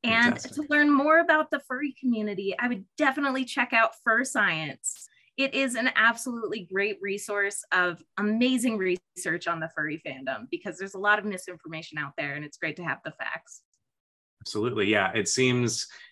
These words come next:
Speaker 2: hopefully people will listen to more than the first five minutes and they will get,
Speaker 1: <laughs>
Speaker 2: I, I don't add to more misinformation. That's my biggest concern with this. But Archer,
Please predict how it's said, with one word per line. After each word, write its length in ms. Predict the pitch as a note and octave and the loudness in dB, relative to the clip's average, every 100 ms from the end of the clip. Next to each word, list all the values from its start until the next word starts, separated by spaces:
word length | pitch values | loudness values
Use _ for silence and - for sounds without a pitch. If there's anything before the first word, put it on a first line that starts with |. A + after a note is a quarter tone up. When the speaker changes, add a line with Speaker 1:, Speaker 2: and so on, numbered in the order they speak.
| - | -2
Speaker 2:
hopefully 840 | - D#3 - D3 C#3+ C3+ C3 - | 2 2 2 6 8 8 4 4
people 240 | E3 D#3 C3 | 4 6 4
will 140 | A#2 | 4
listen 340 | A#2+ A#2 A#2+ G2+ | 2 2 -2 -2
to 120 | G#2+ | -2
more 240 | A2 A2 | 2 2
than 160 | G#2 G#2 | 2 0
the 100 | G2 | 0
first 260 | G#2+ F#2 | -2 -2
five 240 | - G2+ F#2 | 0 0 2
minutes 360 | F#2+ F2+ - - - - - | 0 -2 -8 -16 -18 -18 -4
and 180 | B2+ G#2+ | 0 4
they 80 | G#2+ | 6
will 160 | A2 G#2+ | 6 6
get, 280 | A#2 G#2+ - | 6 2 -2
Speaker 1:
<laughs> 460 | _ _ _ _ C3 | _ _ _ _ 4
Speaker 2:
I, 280 | A2+ A2 - | 4 4 2
I 100 | A#2+ | 4
don't 240 | A#2+ A2+ | 4 4
add 360 | B2+ A2+ A2 G2 | 4 6 6 4
to 280 | - A#2 G2+ G2+ | 0 0 0 0
more 240 | A2 G#2+ | -2 0
misinformation. 960 | G2+ G#2 G2+ G#2 G#2 G2+ G2+ G2 - G2 | 0 -2 -2 -4 0 2 4 2 2 2
That's 240 | A#2+ A#2+ | 2 4
my 120 | C3 | 2
biggest 440 | B2 C3 A2+ - - | 6 4 4 0 -6
concern 500 | A#2+ A2 A2+ G#2+ G#2 | -6 0 2 4 2
with 140 | G2+ | 0
this. 240 | G#2 G2+ - - | -2 -4 -8 -8
But 320 | - G#2 G2 - - - - - - | 0 2 2 -4 -18 -18 -20 -20 -6
Archer, 260 | A#2 A#2+ | -4 -4